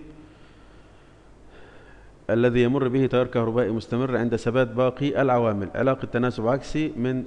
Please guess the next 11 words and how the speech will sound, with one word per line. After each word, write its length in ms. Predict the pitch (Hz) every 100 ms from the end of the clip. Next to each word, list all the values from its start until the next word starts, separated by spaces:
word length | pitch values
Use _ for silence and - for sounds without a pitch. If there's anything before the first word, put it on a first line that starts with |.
| 98
القانون 520 | 107 110 110 117 117 - - - - - - - - - - - - - - - - - -
المستخدم 640 | 110 113 - 123 107 110 107
لحساب 460 | 98 104 113 110
شدة 260 | - 113 107 104
المجال 320 | 101 98 104
المغناطيسي. 600 | 101 92 92 90 85 - - - - - - - - - - - - - - - - - - - - -
يوضح 280 | 127 156 151
الشكل 340 | 151 - 160 147
المجاور 440 | 135 131 147 147
مكثفان 720 | 123 131 - 131 135 147 147 - - - - -
سعتهما 840 | - 127 117 - 120 147 151 147